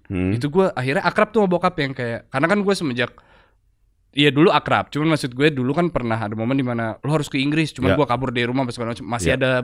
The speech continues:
Speaker 2: beban itulah gitu.
Speaker 1: Hmm, hmm.
Speaker 2: Pas dia lagi sakit-sakitnya itu udah mulai hilang tuh, gue
Speaker 1: Hmm.
Speaker 2: rasa, eh, ob-, ma-, makin cair apa segala macem. Gue akhirnya memutuskan untuk gue resign,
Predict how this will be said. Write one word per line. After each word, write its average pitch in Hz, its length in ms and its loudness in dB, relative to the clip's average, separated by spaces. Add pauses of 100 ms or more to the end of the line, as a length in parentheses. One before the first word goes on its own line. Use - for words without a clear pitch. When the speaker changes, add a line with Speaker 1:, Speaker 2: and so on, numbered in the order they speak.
(180)
Speaker 2:
beban 135 340 2
itulah 139 360 2
gitu. 107 160 -4
Speaker 1:
Hmm, 117 160 6
hmm. 95 240 2 (360)
Speaker 2:
Pas 117 180 -2 (220)
dia 123 160 -2
lagi 113 120 -2
sakit-sakitnya 107 480 -4
itu 117 160 -4 (120)
udah 110 240 -8
mulai 107 160 -4
hilang 123 320 -2
tuh, 113 260 -4
gue 90 160 -2
Speaker 1:
Hmm. 98 80 4
Speaker 2:
rasa, 90 420 -2
eh, 92 540 -8
ob-, 92 260 -14
ma-, 110 220 -12 (140)
makin 107 240 -8
cair 104 280 -4
apa 123 140 -4
segala 107 220 -8
macem. 135 420 -4 (1200)
Gue 120 220 -2
akhirnya 143 220 2
memutuskan 139 380 -2
untuk 143 280 -2 (560)
gue 127 180 -2
resign, 156 560 0